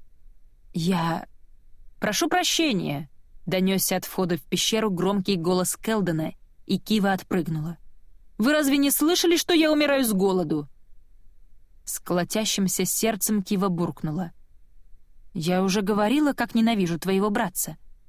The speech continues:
Я серьёзно, от всей души». Но, несмотря на это, она от души была признательна Кэлдену за то, что он прервал их. Её пугало, что могло бы случиться,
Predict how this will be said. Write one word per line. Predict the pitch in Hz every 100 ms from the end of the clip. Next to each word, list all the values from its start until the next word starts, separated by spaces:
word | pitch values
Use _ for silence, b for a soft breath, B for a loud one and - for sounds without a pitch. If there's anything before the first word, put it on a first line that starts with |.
| -
Я | 247 247
серьёзно, | - 269 214 208 196 165 - - - - -
от | 151 -
всей | 302 233
души». | 269 - 180 147 - - - - - - - - - -
Но, | 180 190
несмотря | 208 208 214 196 226 220
на | 208 196 226
это, | - 208 -
она | 190 208 262
от | 202
души | 185 202 - 240
была | 202 190
признательна | 185 175 185 180 180 165 156
Кэлдену | - 226 220 185 175 147 b b b b
за | 196
то, | 202 269
что | - 226
он | 214
прервал | 208 185 180 156 139
их. | 143 - - - - - - - -
Её | 180 196 226 269
пугало, | - 240 214 233 170
что | 156 185
могло | 180 175 180
бы | 165
случиться, | - 170 - 185 - - 160